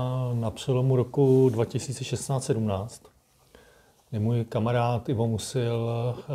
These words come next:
pořádal poutní chýši pravidelně na Silvestra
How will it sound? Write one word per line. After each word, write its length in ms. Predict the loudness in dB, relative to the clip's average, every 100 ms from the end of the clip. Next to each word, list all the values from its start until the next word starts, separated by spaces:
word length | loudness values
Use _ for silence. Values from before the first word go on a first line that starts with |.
| 0 0 -2
pořádal 460 | -4 -2 0 0
poutní 320 | -2 -4 -6
chýši 560 | -6 -8 -6 -2 -2 -4 -8
pravidelně 540 | -4 -2 0 -2 -2
na 80 | -4
Silvestra 640 | -6 -4 -4 -4 -6 -6